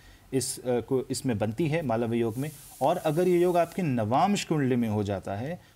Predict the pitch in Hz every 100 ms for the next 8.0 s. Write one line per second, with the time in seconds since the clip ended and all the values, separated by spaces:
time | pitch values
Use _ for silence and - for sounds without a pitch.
0 | - 143 135 135 131 131 139 160 160 -
1 | 160 196 196 190 - _ _ 139 131 113
2 | 120 104 98 95 101 95 101 - - 135
3 | 135 131 - 135 123 117 104 104 123 147
4 | 170 - - - - 120 185 180 170 151
5 | 127 117 120 123 117 120 110 107 101 107
6 | 117 151 190 - - - 110 110 - 156
7 | 151 - 113 113 117 110 98 107 98